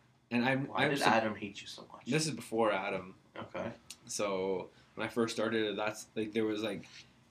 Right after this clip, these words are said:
Speaker 1: the security team and then the, a door team that was, like, a team of, like, six people. So
Speaker 2: The
Speaker 1: they're completely
Speaker 2: pylons?
Speaker 1: separate. Yeah. Bas-,
Speaker 2: <laughs>
Speaker 1: basically. Okay, why, wh-, wh-, why don't you explain what a pylon is?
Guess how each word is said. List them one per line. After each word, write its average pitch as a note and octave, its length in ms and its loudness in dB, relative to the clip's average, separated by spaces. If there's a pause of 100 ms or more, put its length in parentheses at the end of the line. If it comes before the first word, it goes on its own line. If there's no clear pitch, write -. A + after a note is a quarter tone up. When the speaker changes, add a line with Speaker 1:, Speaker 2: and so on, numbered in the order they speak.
(100)
Speaker 1:
the G#2+ 80 -6
security C3 480 2
team B2 680 4 (100)
and G#2+ 100 0
then G2 160 -6
the, F2+ 140 -6 (880)
a A#2+ 80 0
door G#2+ 380 -2
team F2+ 340 -6
that F2 120 -12
was, F#2 120 -8
like, - 140 -10
a G2 60 -10
team G#2 200 -6
of, F#2 80 -4
like, F#2 140 -6
six - 200 -2
people. E2 440 -6
So G#2+ 160 -4
Speaker 2:
The G2+ 60 -4
Speaker 1:
they're - 20 4
completely A2 260 6
Speaker 2:
pylons? A#2 180 2
Speaker 1:
separate. - 380 -8 (400)
Yeah. D3+ 300 2 (1300)
Bas-, C#3+ 280 6
Speaker 2:
<laughs> - 60 -8
Speaker 1:
basically. D#3+ 580 6
Okay, D3 260 4
why, F3+ 220 8
wh-, - 80 -4
wh-, E3 280 6
why E3 160 6 (120)
don't E3+ 200 2
you G3+ 60 2
explain D3+ 320 2
what C3+ 80 4
a B2 40 4
pylon A2+ 480 0 (120)
is? - 220 -6